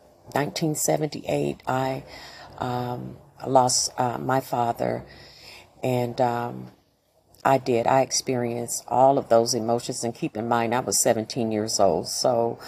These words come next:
um, oh, quite angry, very angry with, with God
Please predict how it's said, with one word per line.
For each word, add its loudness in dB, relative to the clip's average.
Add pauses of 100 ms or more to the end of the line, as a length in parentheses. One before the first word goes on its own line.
(460)
um, 0 (140)
oh, 6 (120)
quite 2
angry, -2
very 2
angry -2
with, 2 (500)
with 0
God 4